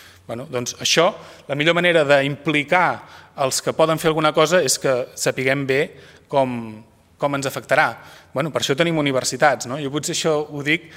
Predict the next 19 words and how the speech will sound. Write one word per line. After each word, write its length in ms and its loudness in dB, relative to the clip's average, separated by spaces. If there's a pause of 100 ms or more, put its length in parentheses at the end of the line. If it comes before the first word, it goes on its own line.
(220)
perquè 220 -6
tinc 160 -2
la 80 2
impressió 320 -2
que 80 2
potser, 400 -2 (500)
eh, 260 -4
es 120 -10
podria 240 2
fer 160 0
més, 480 -2
no? 260 -6
En 120 -8
aquest, 240 -14 (100)
en 120 -12
aquest 240 -12
sentit. 400 -12 (680)
Després, 640 2
eh, 520 6